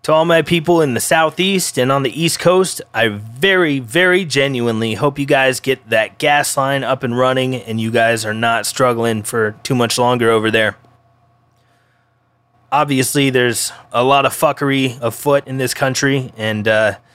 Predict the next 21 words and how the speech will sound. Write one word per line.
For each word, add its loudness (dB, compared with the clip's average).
doesn't 0
seem -2
to 0
ever 0
really 2
stop. -2
This -6
is -8
just -2
a, 2
another 2
new 0
development -2
in -6
the 0
world 2
of 0
fuckery 0
that 0
we 0
see -6